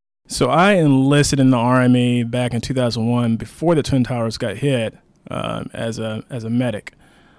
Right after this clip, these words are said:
um, and then went on to continue as enlisted, as enlisted soldier,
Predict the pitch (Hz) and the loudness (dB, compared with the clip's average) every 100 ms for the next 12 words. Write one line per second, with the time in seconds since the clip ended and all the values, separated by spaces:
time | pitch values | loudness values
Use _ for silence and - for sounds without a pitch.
0 | _ _ _ 127 120 117 117 120 139 170 | _ _ _ -8 -6 -6 -6 -8 -10 -10
1 | - 120 123 120 127 _ _ - 135 131 | -6 -4 -2 -2 -4 _ _ 0 2 2
2 | 127 123 - 143 135 139 135 131 135 127 | 0 -2 2 4 6 4 2 2 0 0
3 | 139 - 139 147 156 147 147 156 151 131 | -4 -6 -4 -2 -2 -2 2 4 4 2
4 | 127 | -2